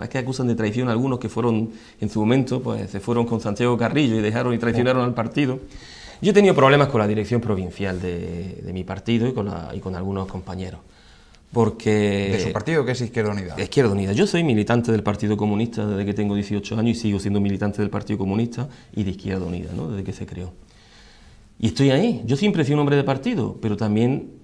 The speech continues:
Speaker 1: tengo que decir que tengo el criterio y estoy en política por mi pueblo. Lo primero es el municipio y la verdad y la sensatez. Entonces, si yo, mi partido, pues, está gobernando alguna institución y tengo que cuestionarlo y criticarla, yo no me voy a callar.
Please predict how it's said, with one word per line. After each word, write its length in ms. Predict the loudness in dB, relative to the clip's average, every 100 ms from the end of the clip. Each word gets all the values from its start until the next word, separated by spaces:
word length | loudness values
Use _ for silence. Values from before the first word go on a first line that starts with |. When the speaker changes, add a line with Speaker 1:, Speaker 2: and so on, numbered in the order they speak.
| -8
Speaker 1:
tengo 220 | -2 0
que 80 | 2
decir 280 | 0 0 -4
que 100 | -4
tengo 240 | -2 0
el 80 | 0
criterio 560 | -2 0 2 2 2 0
y 80 |
estoy 160 | -2 -2
en 80 | 0
política 360 | 0 0 -2
por 140 | -2 -4
mi 80 | 0
pueblo. 400 | 2 0 -2 -14 -20 -4
Lo 140 | -2
primero 320 | -2 -2 -2 -2
es 60 |
el 80 | -2
municipio 560 | -2 -2 -4 -6 -8 -10 -16 -20 -20 -14
y 120 | -10
la 100 | -8
verdad 540 | -6 -4 -2 -2 -4 -8
y 100 | -10
la 100 | -8
sensatez. 560 | -8 -8 -8 -8 -8 -10 -20 -20 -10
Entonces, 260 | -4 0
si 80 | 0
yo, 320 | 2 0 -4 -14 -20 -20 -20 -20 -20 -14
mi 100 | -6
partido, 540 | 0 0 2 2 2 0
pues, 400 | -2 -2 -2 -4
está 220 | -4 0
gobernando 460 | 2 4 2 0 0
alguna 220 | 2 0
institución 480 | 0 -4 0 0 0
y 40 |
tengo 220 | 0 0
que 120 | 0
cuestionarlo 480 | 0 0 0 2 2
y 40 | 0
criticarla, 600 | -2 -2 -2 0 0 0
yo 180 | 2 2
no 200 | 2 2
me 160 | 2
voy 160 | 2 0
a 80 | 0
callar. 340 | 0 0 -2